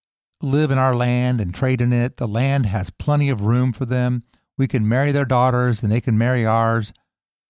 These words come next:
But the men will agree to live with us as one people only on the condition that our males be circumcised as they themselves are.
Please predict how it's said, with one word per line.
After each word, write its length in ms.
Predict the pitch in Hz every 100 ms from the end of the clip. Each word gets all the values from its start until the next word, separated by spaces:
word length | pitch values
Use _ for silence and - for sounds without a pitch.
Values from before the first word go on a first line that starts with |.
| _ _
But 140 | 127
the 100 | 113
men 520 | 101 110 139 160 170 - _ _ _ _ _ _ _ _ _
will 240 | 143 135
agree 360 | 117 104 120 143
to 140 | - 123
live 480 | 110 131 160 180
with 220 | - 123 -
us 320 | - 95 -
as 160 | 117
one 240 | 117 123 147
people 460 | - 147 - 98 -
only 420 | 135 151 165 185
on 160 | - 139
the 80 |
condition 600 | - 139 117 117 - 117 104 _ _ _ _
that 160 | 120 110
our 160 | 107
males 420 | 101 110 127 143
be 180 | 123 120
circumcised 960 | 123 - 127 - 113 - 101 98 98 -
as 200 | 139 107
they 260 | 104 113 131
themselves 680 | 139 127 - 123 113 101
are. 320 | 101 98 92